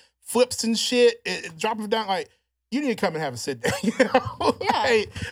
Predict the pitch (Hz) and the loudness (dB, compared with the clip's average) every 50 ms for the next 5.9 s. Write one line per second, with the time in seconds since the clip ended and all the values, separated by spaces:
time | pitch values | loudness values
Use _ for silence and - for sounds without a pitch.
0 | _ _ - - - - - - - - 571 466 - - - 440 - 339 370 - | _ _ 2 2 2 4 2 0 0 0 -4 -4 -4 -6 -6 -4 -4 -4 -4 -2
1 | - 381 359 339 285 277 311 302 - - 320 320 302 - 285 302 311 311 302 294 | 0 0 0 0 -2 -4 -6 -6 -6 -6 -6 -6 -6 -6 -6 -6 -4 -4 -4 -4
2 | 277 254 254 233 262 269 277 277 285 277 269 262 247 - 285 269 269 - - 269 | -6 -6 -6 -6 -8 -8 -6 -6 -6 -6 -8 -10 -10 -6 -6 -6 -6 -6 -6 -6
3 | 262 254 226 233 247 277 294 262 214 190 180 180 185 196 208 - - 330 311 294 | -6 -6 -6 -8 -8 -6 -6 -6 -6 -6 -6 -4 -6 -6 -6 -6 -6 -6 -6 -6
4 | 262 320 330 330 330 - 214 285 330 277 202 202 269 262 226 185 156 156 175 233 | -8 -8 -10 -10 -6 -2 0 0 2 2 2 2 4 4 4 2 0 0 0 0
5 | 302 285 240 185 269 240 240 220 277 277 254 214 165 127 101 98 104 | 2 2 2 2 0 -2 -2 0 2 2 2 2 2 -2 -4 -6 -10